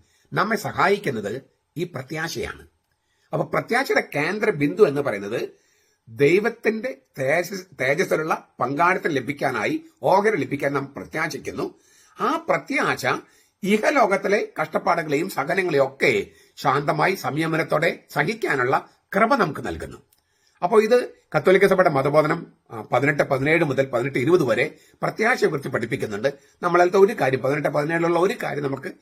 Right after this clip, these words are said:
ഇന്ന്, ഇന്ന് കാണാം. റോമാലേഖനം എട്ട് ഇരുപത്തഞ്ചിലും അത് സൂചിപ്പിച്ചിട്ടുണ്ട്. ഈ കഷ്ടപ്പാടുകളൊക്കെ സഹിക്കാനായിട്ട് നമുക്ക് സംയമനത്തെ സഹിക്കാൻ കഴിയുന്നത് ഈ പ്രത്യാശ എന്ന ദൈവിക പുണ്യം ഉള്ളതുകൊണ്ടാണ്. ഈ ഇതേക്കുറിച്ച്,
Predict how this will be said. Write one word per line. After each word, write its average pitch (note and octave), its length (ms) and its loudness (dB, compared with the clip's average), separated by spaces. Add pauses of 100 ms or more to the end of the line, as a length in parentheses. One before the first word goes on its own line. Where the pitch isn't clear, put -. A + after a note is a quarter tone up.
(140)
ഇന്ന്, C#3 200 -2
ഇന്ന് C#3 240 -8
കാണാം. E2 340 -8 (1120)
റോമാലേഖനം G#3+ 540 2
എട്ട് F3+ 160 0
ഇരുപത്തഞ്ചിലും F#3+ 640 2
അത് D3+ 160 -6
സൂചിപ്പിച്ചിട്ടുണ്ട്. C3 640 -6 (420)
ഈ D3 100 -4
കഷ്ടപ്പാടുകളൊക്കെ D3 640 -2
സഹിക്കാനായിട്ട് C3+ 600 -2
നമുക്ക് C3 280 -4
സംയമനത്തെ E3 520 0
സഹിക്കാൻ C3 300 -2
കഴിയുന്നത് A2 560 -4 (300)
ഈ C#3 60 -4 (100)
പ്രത്യാശ D3 520 -4
എന്ന B2+ 160 -2
ദൈവിക C3 340 -2
പുണ്യം G#2+ 300 -6
ഉള്ളതുകൊണ്ടാണ്. G2+ 520 -6 (1500)
ഈ C#3+ 460 0 (100)
ഇതേക്കുറിച്ച്, G3+ 640 -2